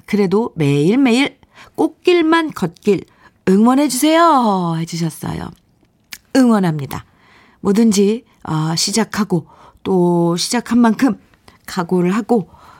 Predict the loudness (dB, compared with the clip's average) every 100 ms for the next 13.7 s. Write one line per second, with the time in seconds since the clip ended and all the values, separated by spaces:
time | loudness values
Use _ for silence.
0 | _ -2 0 0 2 4 4 2 -2 _
1 | _ _ -2 0 -2 -4 -8 -12 _ _
2 | 2 4 4 2 0 -2 -6 -4 -2 0
3 | -2 -4 -6 -2 0 2 2 2 0 -2
4 | -10 -20 -20 -14 -4 -2 0 0 -4 -6
5 | -16 _ _ _ _ _ -12 -2 2 2
6 | 2 0 -2 0 -2 -2 -2 -2 -4 -2
7 | -2 0 0 -2 -6 _ _ -10 -10 -8
8 | -6 0 2 4 4 2 2 2 0 -4
9 | -8 -8 -10 _ _ _ -14 -10 -8 -8
10 | -8 -6 -4 -4 -8 -4 0 2 2 -2
11 | -6 -2 -2 -2 -10 -12 -10 -8 -8 -10
12 | -18 -20 _ _ -4 0 0 -2 -10 -14
13 | -14 -14 -6 -2 0 2 2